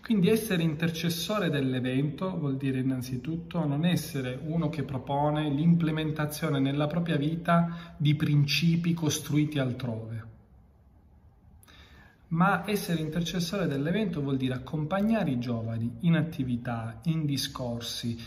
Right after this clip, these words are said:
in pensieri, in, ehm, anche in un modo di interrogare i sogni,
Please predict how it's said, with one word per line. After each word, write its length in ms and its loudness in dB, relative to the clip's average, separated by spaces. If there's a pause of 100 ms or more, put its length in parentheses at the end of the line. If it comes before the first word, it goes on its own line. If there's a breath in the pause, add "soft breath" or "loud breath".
(180 loud breath)
in 240 6
pensieri, 1040 -2 (420 loud breath)
in, 360 4
ehm, 1120 2 (1120 soft breath)
anche 300 0
in 180 2
un 100 4
modo 300 0
di 100 -2
interrogare 600 0
i 40 -2
sogni, 760 -2